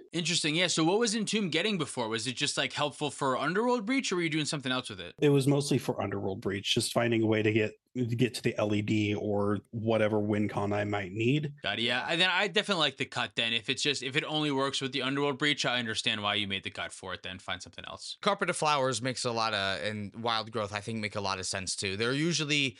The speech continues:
Speaker 3: some of the last pieces of ramp that I've been putting into decks more recently, so I can see why if you're going in a different direction, they don't fit anymore.
Speaker 1: Yeah, when you're four colors, I feel like you have a lot of extra options. Things like Lotho has been helpful, so you can
Speaker 3: Yeah.
Speaker 1: cut Carpet of Flowers. I'm putting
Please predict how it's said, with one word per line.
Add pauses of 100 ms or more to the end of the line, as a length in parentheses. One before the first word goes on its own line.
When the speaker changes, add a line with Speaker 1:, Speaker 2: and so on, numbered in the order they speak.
(120)
Speaker 3:
some
of
the
last
pieces
of (380)
ramp
that
I've
been
putting
into
decks
more
recently,
so
I
can
see
why
if
you're
going
in
a
different
direction,
they
don't
fit
anymore.
Speaker 1:
Yeah,
when
you're
four
colors,
I
feel
like
you
have
a
lot
of
extra
options.
Things
like
Lotho
has
been
helpful,
so
you
can
Speaker 3:
Yeah.
Speaker 1:
cut
Carpet
of
Flowers.
I'm
putting